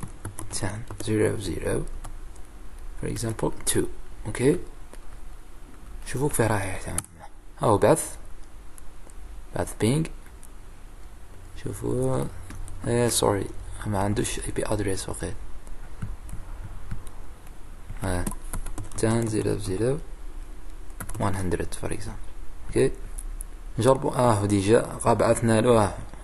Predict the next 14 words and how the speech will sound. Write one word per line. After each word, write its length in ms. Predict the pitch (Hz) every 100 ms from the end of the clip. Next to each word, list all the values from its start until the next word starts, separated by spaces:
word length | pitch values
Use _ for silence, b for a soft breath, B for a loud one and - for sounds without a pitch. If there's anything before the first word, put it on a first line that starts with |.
| -
آه، 240 | 107 95
طفى. 240 | 90 - - - - - - -
أوكي؟ 320 | 104 135 139 - - - - - - - -
آه، 120 | 107
دار 180 | 104 104
له 120 | 117
شات 200 | 113 98
داون. 280 | 90 82 85 - - - - - - - - - - - - - -
قال 140 | 101
له: 60 | 104
"أنت 140 | 101
أصلًا 420 | - - - 127 117
ماكش 260 | 98 -
هنايا." 300 | 101 87 82